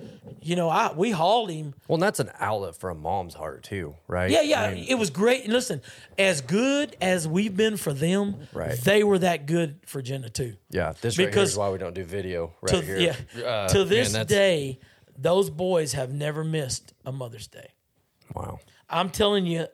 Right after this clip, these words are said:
Speaker 1: it don't matter where they're at, what they're doing.
Speaker 2: Right.
Speaker 1: Somehow they get flowers a card,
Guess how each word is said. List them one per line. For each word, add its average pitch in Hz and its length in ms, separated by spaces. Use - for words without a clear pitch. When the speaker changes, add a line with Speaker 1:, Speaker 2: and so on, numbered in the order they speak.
Speaker 1:
it 175 120
don't 185 160
matter 175 220
where 170 180
they're 220 180
at, 196 320
what 160 180
they're 202 120
doing. 165 460
Speaker 2:
Right. 82 400
Speaker 1:
Somehow 240 840
they 160 340
get 190 420
flowers 226 680
a 147 80
card, 185 560